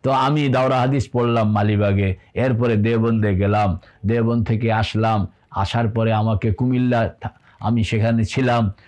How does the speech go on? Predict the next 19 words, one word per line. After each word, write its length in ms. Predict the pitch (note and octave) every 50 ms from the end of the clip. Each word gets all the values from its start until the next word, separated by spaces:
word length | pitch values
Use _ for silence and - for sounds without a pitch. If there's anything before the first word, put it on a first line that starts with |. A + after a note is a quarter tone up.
| - -
এক 240 | - A#2 A#2+ A2+ G#2+
বছর। 440 | G#2+ A2 G2+ - - A2+ G#2+ G2 F#2 - _ _ _ _ _ _ _ _ _ _ -
রমজানে 840 | A#2+ D#3 F3+ F#3 F3+ E3+ D#3 D#3+ D#3+ D#3+ D#3+ D#3 D#3 D3 C#3 B2
হুজুরকে 460 | A#2+ A2 B2+ B2 B2 B2 A2+ G2+ A#2
বললাম 440 | A2+ A2 G#2+ G#2 G#2 G2+ G2+ G2+ G#2
যে, 60 | G#2
"হুজুর, 400 | G2+ G2+ G#2 G#2 G2+ G2+ G2+ F#2+
কুমিল্লাতে 560 | F#2 - A#2 A2+ A2 G#2+ G#2+ G#2+ G2+ F#2+ - G#2
আমার 340 | F#2+ F#2+ G2 G2+ G2 G2 F#2+ F#2 - -
থাকা 400 | - - A2+ G2+ - A#2 A#2 A#2+
এক 200 | A2+ G#2+ G#2 - -
তো 200 | - B2 A2 A2+ - - - - - _ -
বেতনও 520 | G2+ G#2 A#2 A2 - C#3 C#3+ D3 D3 D3 C3
কম, 460 | - - B2+ B2+ D3 D#3+ E3 D#3+ D#3 D#3 - - - -
আর 160 | - A#2 A#2+
আমি 300 | - - A#2 B2+ C#3 D3
উচ্চতর 880 | - - D#3+ D3 - - - - E3+ E3 D#3+ E3 D#3+ D#3 D#3+ D#3+ D#3+ D#3 -
পড়াশোনা 500 | - C#3 C#3+ D3 C#3+ - E3 D#3 D#3+ D#3
করব 680 | D3 C#3 D3 C#3 C#3+ C#3 C#3 D3+ E3 F#3+ F#3+ E3 D3+